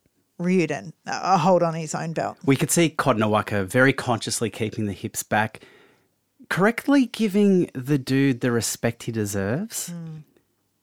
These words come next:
Speaker 2: Kotonowaka knows that he can't give Ryuden any sniff of the belt. Uh, and in doing so, Kotonowaka controlled this one and, uh,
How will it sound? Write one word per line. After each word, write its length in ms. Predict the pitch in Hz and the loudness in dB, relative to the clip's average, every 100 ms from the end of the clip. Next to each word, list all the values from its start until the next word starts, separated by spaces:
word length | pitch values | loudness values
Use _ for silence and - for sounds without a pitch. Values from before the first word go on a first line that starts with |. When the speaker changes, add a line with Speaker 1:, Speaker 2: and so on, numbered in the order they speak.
| _ _ _ - | _ _ _ 0
Speaker 2:
Kotonowaka 460 | 160 160 143 135 123 | 4 6 6 6 4
knows 380 | 117 117 117 110 | 4 4 2 0
that 80 | |
he 60 | 107 | -6
can't 280 | - 110 98 | -4 -6 -4
give 220 | 107 98 | -8 -6
Ryuden 460 | 107 107 101 101 - - | -4 -4 -2 -4 -6 -2
any 420 | 143 135 123 107 - - | 4 6 6 2 -4 -6
sniff 480 | - - 110 - - | -4 0 -2 -4 -8
of 200 | 110 92 | -10 -6
the 100 | 110 | -6
belt. 460 | 95 110 98 - - - - - _ _ _ | -2 -2 -2 -4 -14 -18 -20 -20 _ _ _
Uh, 280 | 110 113 107 | -2 0 0
and 140 | 135 143 | 4 6
in 160 | 139 | 6
doing 320 | 139 139 139 | 6 6 6
so, 260 | 131 127 113 | 4 2 0
Kotonowaka 640 | - 113 104 104 98 110 | 0 -4 -2 -2 -2 -6
controlled 580 | - 110 - 110 101 107 | -4 -6 -2 0 0 -2
this 240 | 107 - 110 | -4 -6 -4
one 300 | 104 101 98 | -4 -2 -4
and, 320 | 101 101 104 | -6 -6 -6
uh, 280 | 104 101 | -6 -6